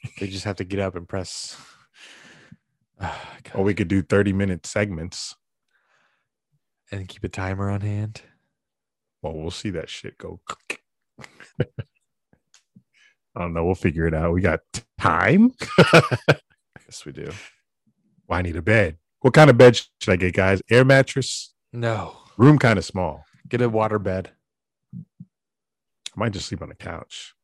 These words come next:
Speaker 1: The couch. See, you don't even need a bedroom. We coulda got a one bedroom.
Speaker 2: <laughs>
Speaker 1: One bed, two bath. Coulda saved money.
Speaker 2: Chill. I need a bedroom. I'm about to have a girlfriend.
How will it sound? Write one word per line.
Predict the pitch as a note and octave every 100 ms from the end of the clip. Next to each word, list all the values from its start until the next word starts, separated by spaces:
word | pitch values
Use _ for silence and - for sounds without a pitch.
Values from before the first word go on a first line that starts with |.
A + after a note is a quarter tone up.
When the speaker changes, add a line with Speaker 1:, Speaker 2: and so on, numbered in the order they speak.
| _ _ _ _ _
Speaker 1:
The | E4+
couch. | E4+ F4+ D#4+ D#4 D4+ D4+ D#4+ D#4
See, | - - - - - - F3+
you | F#3
don't | F3
even | E3+
need | D#3+ D#3+
a |
bedroom. | C#3+ D3 D3 D3+
We |
coulda | D3 D3
got | C#3+ C3+
a |
one | B2+ B2+
bedroom. | B2+ B2+ C#3 C#3+ D#3 - C3 - -
Speaker 2:
<laughs> | C3 C3+ - D#3+
Speaker 1:
One | B2 C#3+
bed, | A#2 A#2+ B2 A#2+
two | A#2+
bath. | A2+ A2+ A#2+ C3+ C#3 - - _ _ _ _ _ _ _ _ _
Coulda | B2+
saved | A#2 A#2+ G#2+
money. | G#2+ A#2 A2 A2+ - _ _ _ _ _ _ _ _ -
Speaker 2:
Chill. | E2 D#2 D#2 _ _ _ _
I | F#2
need | E2+
a | D#2
bedroom. | D#2 D#2+ D#2+ D#2+ E2 _ _ _
I'm | -
about | F2
to | D#2+
have | D#2+
a |
girlfriend. | D2+ E2+ D#2 - G2 G2